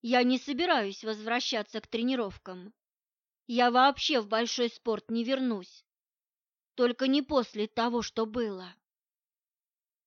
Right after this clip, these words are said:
На лице Петра Семёновича отразилось абсолютное изумление.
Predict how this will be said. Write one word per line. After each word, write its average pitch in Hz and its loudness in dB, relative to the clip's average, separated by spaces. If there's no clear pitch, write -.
На 208 -4
лице 214 -4
Петра 214 -6
Семёновича 226 -4
отразилось 226 -4
абсолютное 233 -4
изумление. 202 -6